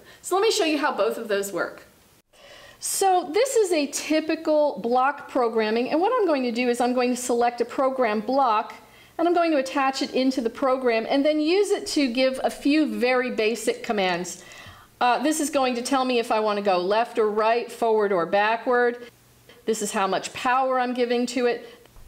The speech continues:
This is how many times I want the wheels to rotate. I'm gonna change that from one to two. And this thing here means that I've got a loop where I'm telling it to do the same thing over and over and over again.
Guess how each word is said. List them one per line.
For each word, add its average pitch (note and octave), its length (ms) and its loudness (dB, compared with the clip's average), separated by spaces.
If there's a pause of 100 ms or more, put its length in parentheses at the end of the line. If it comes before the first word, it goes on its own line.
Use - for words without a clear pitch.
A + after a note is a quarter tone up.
(420)
This D4 160 -2
is C4 140 -4
how A#3 180 -2
many A3+ 180 -2
times A3+ 440 -2
I G3 120 2
want G#3 340 -2
the F#3+ 80 -2
wheels G3+ 440 0
to E3+ 80 -6
rotate. A3+ 680 -2
I'm G3 100 -4
gonna F#3 160 -2
change G3+ 340 -4
that G3 200 0
from E3+ 200 -6
one F#3+ 260 -2
to F#3 120 -10
two. G#3+ 460 -2 (500)
And B3+ 260 0 (200)
this C#5 280 0
thing C#4+ 200 0
here C#4 300 2
means B3 260 -2
that A3 80 -2
I've B3 220 0
got B3 120 2
a G3 60 0
loop A3+ 500 -4
where G#3 140 0
I'm F#3+ 80 -2
telling C4+ 340 0
it C#4+ 100 0
to - 60 -6
do A#3 120 -2
the E3 100 -2
same A#3+ 380 -2
thing B3 260 -2
over G3+ 400 0
and F#3 260 -2
over F3+ 380 -2
and F3+ 220 -4
over E3+ 420 -2
again. D3+ 340 -6